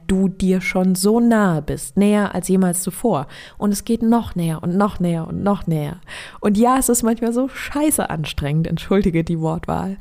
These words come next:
Aber ja, du wirst dir näher kommen, noch näher, noch tiefer und noch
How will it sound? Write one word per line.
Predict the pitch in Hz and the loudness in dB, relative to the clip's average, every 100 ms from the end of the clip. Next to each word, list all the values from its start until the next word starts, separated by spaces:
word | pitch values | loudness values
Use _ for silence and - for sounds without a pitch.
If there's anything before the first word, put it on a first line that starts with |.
| - - - | -14 -18 -6
Aber | 208 208 | -2 0
ja, | 214 277 233 - - - _ _ _ - | 2 0 0 -6 -16 -20 _ _ _ -2
du | 208 | 2
wirst | 247 269 - | 4 2 2
dir | 208 | 4
näher | 196 190 175 | 4 2 0
kommen, | - 220 170 151 | -2 -2 0 2
noch | 202 240 - - | 4 4 0 -4
näher, | 151 139 135 - - - _ - - | -2 -2 -4 -10 -16 -20 _ -20 2
noch | 220 240 233 | 4 4 0
tiefer | - - 160 147 - - | -6 -4 -6 -6 -10 -6
und | 180 196 | 2 4
noch | 240 | 4